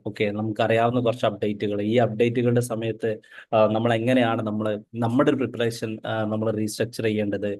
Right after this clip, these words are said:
ഓക്കെ, അതുപോലെ തന്നെ ifr-ന്റെ ഭാഗത്ത് നിന്ന് എന്തൊക്കെ, ആ, പ്രൊ-, പ്രൊവിഷൻസ് ആണ് ifr ഈ സമയത്ത് പ്രൊവൈഡ് ചെയ്യുന്നത് പോലെയുള്ള കുറച്ച് കാര്യങ്ങളാണ്, ഓക്കെ, നമ്മള് ഈ, ആ, ചെറിയ സെഷനിൽ, ആ, നമ്മൾ പറയാൻ ഉദ്ദേശിക്കുന്നത്, ഓക്കെ, വളരെ ചെറിയൊരു സെഷനിൽ.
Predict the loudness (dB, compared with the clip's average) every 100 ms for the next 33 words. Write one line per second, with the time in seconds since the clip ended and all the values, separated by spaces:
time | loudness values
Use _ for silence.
0 | _ _ -20 -20 -4 -2 2 0 0 -4
1 | 0 2 4 2 2 0 2 0 2 2
2 | 2 4 2 2 -4 -4 -4 -2 0 0
3 | 0 0 -2 -4 -8 -2 -2 0 -2 0
4 | -2 -2 0 -2 0 -4 -4 -6 -2 -4
5 | -2 -6 -2 0 2 2 2 0 -2 -6
6 | -6 -2 0 0 0 -2 -4 -6 -6 -2
7 | 0 0 0 -4 -6 -10 -12 -14 -4 -4
8 | -2 -2 0 -2 -4 -20 _ -4 2 2
9 | 0 -2 -2 -2 0 2 6 6 6 2
10 | -6 -4 -2 0 -2 -6 -20 -14 -2 2
11 | 2 0 0 0 0 0 0 0 -2 -4
12 | -10 -6 -6 -4 -4 0 -2 0 -2 0
13 | -2 -2 0 0 -2 -8 -8 -4 -4